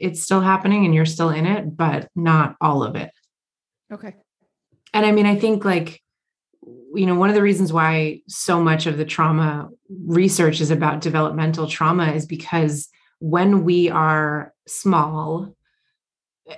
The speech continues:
Speaker 1: and by the way, we, that's between the ages of zero and eighteen, according to developmental psychology. So not, like, it doesn't stop at, like, nine weeks old or whatever. <laughs> You know, we need to give us, give ourselves some more slack.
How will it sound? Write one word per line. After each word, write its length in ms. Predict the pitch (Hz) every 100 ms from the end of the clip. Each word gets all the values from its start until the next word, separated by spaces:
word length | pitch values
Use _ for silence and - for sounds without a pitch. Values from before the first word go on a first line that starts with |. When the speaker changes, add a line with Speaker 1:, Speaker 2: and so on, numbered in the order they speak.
| -
Speaker 1:
and 160 | 202 196
by 120 | 196
the 80 | 170
way, 120 | 160
we, 180 | 165 165 -
that's 200 | 180 175
between 300 | 175 160 175
the 100 | 165
ages 280 | 160 156 151
of 120 | 147
zero 320 | 151 165 156
and 140 | 147 147
eighteen, 880 | 165 151 - 170 156 160 165 160 -
according 320 | 160 170 151
to 100 | 151
developmental 460 | 151 147 147 151 151
psychology. 560 | 156 160 156 156 -
So 180 | 151 165
not, 320 | 160 160 147
like, 300 | 165 156 - - 165 -
it 240 | 185 190 -
doesn't 220 | 180 160
stop 240 | 165 156
at, 80 | 156
like, 100 | 165
nine 300 | 165 160 156
weeks 220 | 151 139
old 260 | 151 156 156
or 80 | 156
whatever. 560 | 160 170 190 202 160 -
<laughs> 40 | - - -
You 100 | 165
know, 140 | 151
we 100 | 156
need 140 | 156 156
to 60 |
give 180 | 151 156
us, 200 | 151 147
give 200 | 170 165
ourselves 340 | - 160 160 -
some 120 | 170
more 120 | 165
slack. 440 | 160 170 156 156